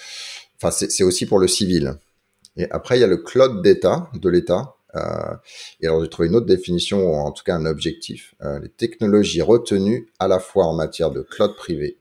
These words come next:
et public, devront garantir la réversibilité, l'interopérabilité et la portabilité des applications.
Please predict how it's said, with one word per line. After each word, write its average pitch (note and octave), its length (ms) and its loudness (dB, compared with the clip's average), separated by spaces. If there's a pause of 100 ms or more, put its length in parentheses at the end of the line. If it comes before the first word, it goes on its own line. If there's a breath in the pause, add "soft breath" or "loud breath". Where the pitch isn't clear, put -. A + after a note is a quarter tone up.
(120)
et A#2 100 2
public, - 800 -8
devront D#2+ 320 -2
garantir F#2+ 580 0
la D2 180 -2
réversibilité, F#2 1080 -2
l'interopérabilité F2 1500 -2
et E2+ 80 -4
la D2+ 100 -2
portabilité F2 800 -2
des E2 160 -2
applications. E2+ 560 -4